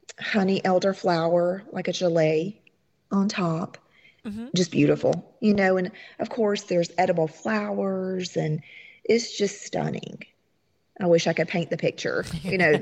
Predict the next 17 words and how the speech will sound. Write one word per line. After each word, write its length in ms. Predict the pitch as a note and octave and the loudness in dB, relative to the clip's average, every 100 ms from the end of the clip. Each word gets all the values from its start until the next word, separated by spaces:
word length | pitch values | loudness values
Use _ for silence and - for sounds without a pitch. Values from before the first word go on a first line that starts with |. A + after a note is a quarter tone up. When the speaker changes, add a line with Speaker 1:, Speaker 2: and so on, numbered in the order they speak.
| G#3+ F3+ | 0 -2
Speaker 2:
<laughs> 200 | F3 - | -6 -6
Speaker 1:
just 180 | G3+ - | -6 0
to 80 | G3+ | -2
tell 320 | - G3+ G3 | 0 2 2
you 160 | F#3 | 2
how 100 | F#3+ | -2
beautiful 540 | - - D#3+ F#3+ E3 - | -6 -4 -6 -6 -8 -8
it 80 | F3 | -12
was. 320 | - - A3+ _ _ _ - A3 - _ - - - _ | -16 -18 -20 _ _ _ -20 -20 -20 _ -20 -20 -20 _
And, 400 | G3+ F#3+ F#3 F3+ | 2 4 2 0
um, 480 | F#3+ F3+ E3 E3 E3+ - _ _ _ _ _ _ _ _ _ _ _ _ _ - D3 - | 0 0 -2 -4 -8 -12 _ _ _ _ _ _ _ _ _ _ _ _ _ -16 -12 -4
then 420 | F#3 G3+ A3+ F4 - _ _ | 0 0 0 -2 -10 _ _
they 120 | - F#3+ | -4 -2
bring 340 | F#3 A3 B3+ | -4 -4 -2
out 260 | F3 F3+ - | -2 -2 -4
on 100 | F3+ | -4
this 240 | F3+ - | -4 -8